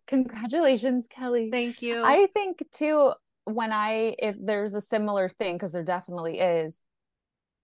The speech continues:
Speaker 1: I'm like, "If I sweep the floor right now, because the floors need to be swept, because you're supposed to clean your <laughs> floors.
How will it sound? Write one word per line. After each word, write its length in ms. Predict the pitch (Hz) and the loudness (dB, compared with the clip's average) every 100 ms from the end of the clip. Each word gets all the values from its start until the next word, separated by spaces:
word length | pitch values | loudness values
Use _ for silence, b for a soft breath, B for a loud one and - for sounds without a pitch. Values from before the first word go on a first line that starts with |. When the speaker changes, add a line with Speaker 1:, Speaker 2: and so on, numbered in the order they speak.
| _ - | _ -2
Speaker 1:
I'm 220 | 202 196 | 0 2
like, 440 | 190 175 170 - - _ _ _ _ _ _ _ _ _ _ 214 | 2 2 0 -2 -18 _ _ _ _ _ _ _ _ _ _ -14
"If 120 | 202 | -8
I 580 | 220 240 285 294 302 - - | -8 -4 -2 0 -2 -4 -10
sweep 400 | - - 220 214 | -6 0 0 0
the 140 | 190 | -6
floor 400 | - - 180 175 | -6 -2 2 2
right 320 | 175 175 180 | 2 0 -2
now, 420 | 190 165 156 - - _ _ _ _ _ _ | -4 -6 -8 -10 -14 _ _ _ _ _ _
because 220 | 196 202 | -2 0
the 60 | 180 | 0
floors 280 | - 247 226 | 4 4 4
need 140 | 214 | 2
to 40 | 180 | 0
be 100 | 175 | -4
swept, 540 | - - - - - _ _ _ _ | -4 -4 -4 -10 -20 _ _ _ _
because 460 | 220 - 190 156 - _ _ _ _ | -4 -2 -6 -8 -16 _ _ _ _
you're 120 | 185 180 | 2 2
supposed 420 | 190 220 208 - | 2 0 0 2
to 120 | 165 - _ _ | -2 -4 _ _
clean 280 | - 202 170 | -2 0 0
your 120 | 160 | -2
<laughs> 60 | 180 | -2
floors. 180 | 202 | -4